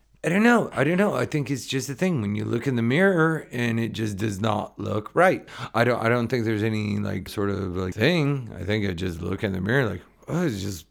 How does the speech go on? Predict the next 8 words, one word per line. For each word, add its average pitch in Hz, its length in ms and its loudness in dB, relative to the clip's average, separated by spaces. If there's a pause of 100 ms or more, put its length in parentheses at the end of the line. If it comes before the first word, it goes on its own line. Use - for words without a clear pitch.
(140)
that 131 240 -6
looks 113 380 -4
just 160 260 -4 (200)
weird 214 440 2
on 101 220 0
you," 87 480 -6 (160)
you 90 160 -8
know? 127 300 0